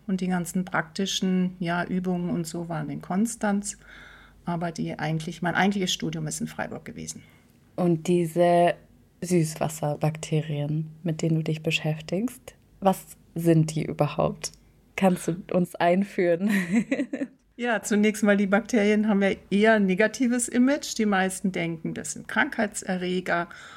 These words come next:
Speaker 1: und sind eigentlich schädlich für uns, aber wissen nicht, dass Bakterien wirklich in allen Ökosystemen erstens vorhanden sind,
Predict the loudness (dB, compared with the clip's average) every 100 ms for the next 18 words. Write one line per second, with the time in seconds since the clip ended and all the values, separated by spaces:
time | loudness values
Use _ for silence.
0 | -20 -18 -2 0 0 0 -2 -2 -4 -2
1 | 0 0 -4 -2 0 2 0 -2 -6 -2
2 | 2 4 2 2 0 0 2 0 -2 -2
3 | 0 0 -2 -4 -6 -2 0 2 2 2
4 | -2 -6 -20 -20 -20 _ 0 2 2 2
5 | 0 2 2 4 6 4 2 0 0 0
6 | -2 -2 0 2 6 6 4 2 2 2
7 | -2 -8 -8 -2 -2 2 2 2 0 -2
8 | -6